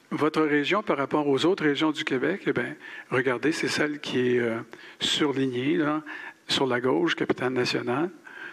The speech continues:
euh, vous voyez que les, les régions où les, où les taux sur mille d'enfants qui sont signalés et qui sont retenus,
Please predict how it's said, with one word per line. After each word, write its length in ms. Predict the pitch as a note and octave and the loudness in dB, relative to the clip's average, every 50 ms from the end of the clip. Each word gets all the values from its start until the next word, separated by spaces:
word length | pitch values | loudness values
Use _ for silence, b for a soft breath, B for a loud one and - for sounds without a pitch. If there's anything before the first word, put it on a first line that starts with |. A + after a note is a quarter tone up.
| B B B B B B - - | B B B B B B -8 -4
euh, 280 | C3+ B2 A#2 A#2 A#2+ - - - - - - - | -2 0 0 0 -2 -6 -8 -12 -20 -20 -14 -8
vous 140 | C#4+ F#3+ C3+ | -4 -4 0
voyez 340 | B2+ C#3+ D3 C#3 D3 F3+ G3+ | 2 2 2 2 2 0 0
que 100 | - D#3+ | 2 2
les, 260 | C#3+ C#3+ C#3 C#3+ D#3 - | 2 2 2 2 0 0
les 120 | D3+ C#3 | -2 0
régions 460 | B2+ C#3 C3+ C3+ B2 C#3+ E3+ F#3 F3+ | 2 2 2 2 2 2 2 4 4
où 60 | D#3+ C#3+ | 4 4
les, 240 | C3+ C#3 C3 C3+ - - B B B B B B | 4 2 2 0 -2 -6 B B B B B B
où 100 | - C#3 | 0 2
les 240 | C#3+ C#3+ C#3 C3+ C3 | 4 4 4 2 2
taux 400 | - - - - F3+ G3 G3 F3+ | 0 -4 0 2 2 2 2 0
sur 280 | - - - - C#3 C3+ | -2 -2 0 0 2 4
mille 340 | C3 C#3+ D#3 E3 D#3+ D3+ C3+ | 4 4 6 4 4 2 2
d'enfants 460 | C3+ C3 B2 A#2+ - - D3+ D3 D#3 | 0 0 0 0 0 0 0 0 0
qui 120 | D3+ - - | 0 0 -2
sont 160 | - C#3 B2+ | 0 0 0
signalés 800 | - - - - D3 C#3 C#3+ C#3 C3 C3 C#3+ D#3 E3+ F3+ - - - | 0 0 0 0 2 2 2 2 2 2 2 2 2 2 0 -2 -4
et 100 | B2+ - | -6 -4
qui 140 | - - | -2 -2
sont 200 | - - C3+ C3 | -2 0 0 0
retenus, 600 | B2+ C#3 C#3 C#3 - B2+ B2 B2 B2+ C#3 E3 F#3 | 2 0 0 0 0 -2 -2 0 0 0 0 0